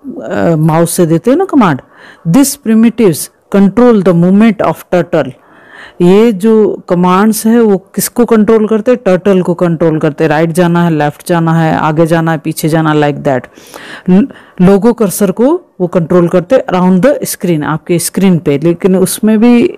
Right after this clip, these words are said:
दो तरह के screen है, एक text screen है और एक आपका graphic screen है। तो वो जब practical होगा तब बता देंगे आपको। अब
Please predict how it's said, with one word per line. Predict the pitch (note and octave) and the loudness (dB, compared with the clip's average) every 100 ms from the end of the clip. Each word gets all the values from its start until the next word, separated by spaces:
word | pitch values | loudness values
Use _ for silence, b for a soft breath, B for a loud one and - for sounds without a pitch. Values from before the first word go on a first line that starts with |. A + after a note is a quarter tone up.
| F#3 | -4
दो | E3+ A3 C4 | 0 2 2
तरह | G#3+ F3 | 0 -2
के | E3 D#3 | -2 -6
screen | - E3+ D#3+ D#3 | -4 -6 -4 -2
है, | D3+ | 0
एक | F#3 F#3 G3+ | 0 0 -2
text | F#3+ - A3 - - | -2 -2 -4 -4 -8
screen | G#3 - A#3+ A#3+ | -8 -2 0 4
है | B3 D#4+ B B B B B - | 4 2 B B B B B -2
और | A3 A3+ | 2 4
एक | A3+ A#3 A3+ | 4 2 -2
आपका | G#3 - - | -4 -4 -6
graphic | G#3+ F#3+ E3+ - A3 F3 | -2 -2 -2 -4 -4 -4
screen | - - D3+ C3+ | -8 -6 -4 -4
है। | C#3+ C#3 _ B B B B | -4 -6 _ B B B B
तो | G3+ G3 | 2 4
वो | G#3 A3 G#3 | 4 4 4
जब | G3+ G3 - _ - | 2 -2 -4 _ -6
practical | F3+ - A3 - A3 G#3+ G#3 G#3 _ _ _ B B B - | -6 -4 -8 -2 2 4 2 0 _ _ _ B B B -2
होगा | G3+ A3 | 0 0
तब | E3+ E3+ | -2 -6
बता | D3+ D#3 C#3+ D3+ | -6 -6 -4 -2
देंगे | F3 F#3+ | 0 2
आपको। | F#3+ F#3 - A3+ A3+ B B B B C4+ | 0 -2 -2 -2 -2 B B B B -4
अब | C#4 | -4